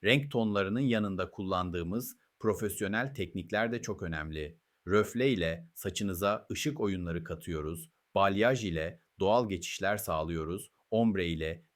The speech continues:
dipten uca modern bir şıklık yaratıyoruz, krepe balyaj tekniği ile ise daha yumuşak, hacimli ve ışıltılı bir görünüm kazandırıyoruz. Tüm bu işlemler sırasında saçınızın sağlığını korumak bizim için en önemli nokta.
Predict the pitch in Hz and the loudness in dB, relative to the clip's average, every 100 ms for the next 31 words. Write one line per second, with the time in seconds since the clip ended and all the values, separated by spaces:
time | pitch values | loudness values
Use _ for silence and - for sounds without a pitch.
0 | - 98 - 127 120 95 107 98 92 104 | -4 -4 0 0 2 2 0 2 2 2
1 | 117 98 95 - 95 110 104 92 85 82 | 2 0 -2 -4 -8 -6 -4 -2 -2 -4
2 | 95 82 101 135 - _ - 113 110 139 | -4 -4 -4 -8 -16 _ -6 0 0 2
3 | 120 104 101 117 131 - 90 95 87 85 | 4 4 4 2 0 -4 -4 -4 -4 -2
4 | 80 76 - 101 135 _ 98 92 120 113 | -2 -4 -4 -4 -4 _ -2 0 2 2
5 | 92 - 82 90 - _ - 104 95 104 | 0 -4 -4 -6 -8 _ -6 -4 0 0
6 | 98 95 135 - - 101 - - 101 110 | 0 0 -4 -8 -4 -4 -2 -4 -4 -4
7 | 123 117 110 95 95 98 107 104 92 90 | -2 0 0 0 -2 0 -2 -2 -4 -4
8 | 87 82 82 73 - - _ _ _ _ | -4 -4 -6 -8 -12 -18 _ _ _ _
9 | _ - 165 143 123 101 - 101 95 107 | _ 4 6 6 2 0 0 0 2 0
10 | 127 - 92 87 - 85 104 127 - - | 0 -2 -6 -6 -6 -2 0 -2 -6 -8
11 | 104 - 110 104 147 160 123 101 92 90 | -6 -2 -2 0 -2 0 2 2 2 -2
12 | 90 95 90 98 123 - 98 98 101 90 | -6 -4 -2 -2 -4 -6 -6 -2 -2 -2
13 | 110 107 127 135 104 90 90 107 90 85 | -6 -4 0 0 2 0 -2 -2 -4 -8
14 | - 69 | -12 -14